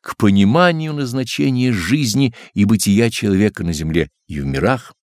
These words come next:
ибо лучи твои над землею. Близко то время, когда пробужденное сердце к тебе устремится опять, как оно устремлялось в веках,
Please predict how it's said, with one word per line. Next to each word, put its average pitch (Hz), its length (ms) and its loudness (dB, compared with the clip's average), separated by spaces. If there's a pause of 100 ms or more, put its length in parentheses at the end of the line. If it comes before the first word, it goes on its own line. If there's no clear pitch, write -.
(540)
ибо 80 180 -4
лучи 78 400 -2
твои 85 240 0
над 85 180 0
землею. 78 420 -6 (1000)
Близко 180 720 0
то 151 240 0
время, 123 440 2
когда 101 300 -4
пробужденное 101 800 0
сердце 117 500 -2 (180)
к - 80 -18
тебе 98 240 4
устремится 113 680 0
опять, 127 360 -2 (160)
как - 180 -4
оно 95 200 2
устремлялось 95 760 0
в 76 40 -12
веках, 110 520 -4